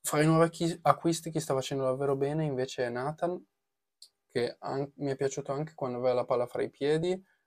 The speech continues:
nella gestione, soprattutto col pressing, perché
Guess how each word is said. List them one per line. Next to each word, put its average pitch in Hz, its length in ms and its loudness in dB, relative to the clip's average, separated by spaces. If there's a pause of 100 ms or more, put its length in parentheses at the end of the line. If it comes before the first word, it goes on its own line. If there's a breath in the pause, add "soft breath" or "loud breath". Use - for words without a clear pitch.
(120 soft breath)
nella 127 180 -2
gestione, 139 560 0
soprattutto 127 520 -6
col 120 180 -4
pressing, 151 560 0
perché 131 460 -2